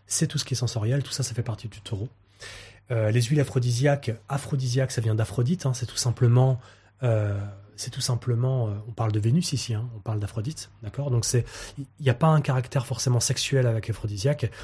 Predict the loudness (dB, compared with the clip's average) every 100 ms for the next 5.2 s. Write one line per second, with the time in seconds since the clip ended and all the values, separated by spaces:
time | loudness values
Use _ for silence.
0 | -10 -12 -4 0 0 -2 -2 0 2 2
1 | 2 0 -2 -2 -4 -8 -18 -10 -8 -6
2 | -8 -4 -4 -4 -2 2 2 2 -2 -4
3 | -20 _ -4 -2 -2 -2 2 2 2 -4
4 | _ _ _ -6 -4 -2 0 0 0 -4
5 | -6